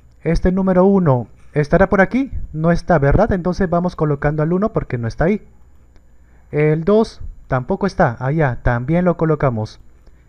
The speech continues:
El tres tampoco está. El cuatro, ah, el cuatro sí está acá, entonces no lo colocamos.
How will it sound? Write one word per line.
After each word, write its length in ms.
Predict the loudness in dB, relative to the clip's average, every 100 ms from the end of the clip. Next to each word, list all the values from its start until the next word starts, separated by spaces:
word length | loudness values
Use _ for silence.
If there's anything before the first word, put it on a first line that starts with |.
| -8
El 200 | -6 -4
tres 300 | 0 0 2
tampoco 380 | -2 -2 -6 -6
está. 380 | -2 0 0 -6 -16 -18 -20 -20 -20 -20 -20 -16
El 200 | -8 -8
cuatro, 420 | 0 2 4 2 0
ah, 180 | 0 -2
el 100 | 0
cuatro 320 | 0 2 0
sí 160 | 0 -2
está 320 | -2 0 0
acá, 320 | 0 -2 -2
entonces 440 | -2 -6 -4 -4
no 160 | -2 0
lo 160 | 0 0
colocamos. 640 | -2 0 -2 -2 -8